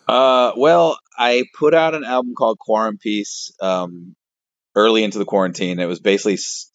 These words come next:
a bunch of songs I made live on Instagram, uh, and I've just put 'em out. So they're, like, you know, they're kinda short vignettes. They're not, like, five-minute epics like I usually put out.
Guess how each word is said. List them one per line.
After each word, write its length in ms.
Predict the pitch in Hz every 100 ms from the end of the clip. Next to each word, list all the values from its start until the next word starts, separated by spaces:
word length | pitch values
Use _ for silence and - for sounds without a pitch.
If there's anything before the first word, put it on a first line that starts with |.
| -
a 60 |
bunch 220 | 85 104 104
of 60 |
songs 360 | - 107 95 95
I 80 | 92
made 280 | 92 90 87
live 320 | 87 90 90
on 100 | 87
Instagram, 600 | 87 98 85 85 80 82 _ _ _ _ _ _
uh, 380 | 82 85 82 76 -
and 120 | 82
I've 140 | 82 82
just 200 | 92 -
put 100 | 92
'em 80 | 85
out. 120 | 80
So 100 | 117
they're, 120 | 120
like, 200 | 131 -
you 80 | 123
know, 100 | 95
they're 100 | 92
kinda 200 | - 113
short 380 | 95 - 101 92 _ _ _ _ _ _
vignettes. 760 | - 95 92 87 76 - - - _ -
They're 120 | 95
not, 200 | 92 87
like, 160 | 87 - _ -
five-minute 460 | 90 82 85 82 - _ _ -
epics 400 | 80 85 - 78
like 200 | 80 - - _ _ _ _ -
I 60 | 85
usually 260 | 87 82
put 140 | 90 80
out. 160 | 76